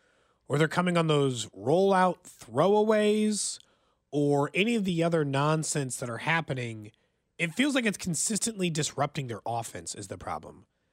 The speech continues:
Look, Creed is still good.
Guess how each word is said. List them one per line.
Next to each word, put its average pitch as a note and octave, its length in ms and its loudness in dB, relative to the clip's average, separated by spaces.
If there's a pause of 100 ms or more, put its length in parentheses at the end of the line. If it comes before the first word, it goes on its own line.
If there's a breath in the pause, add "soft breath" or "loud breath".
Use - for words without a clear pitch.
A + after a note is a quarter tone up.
(680)
Look, C#3+ 300 0 (420)
Creed D4+ 220 4
is F#3 120 0
still C3 220 -4
good. F#2+ 460 -10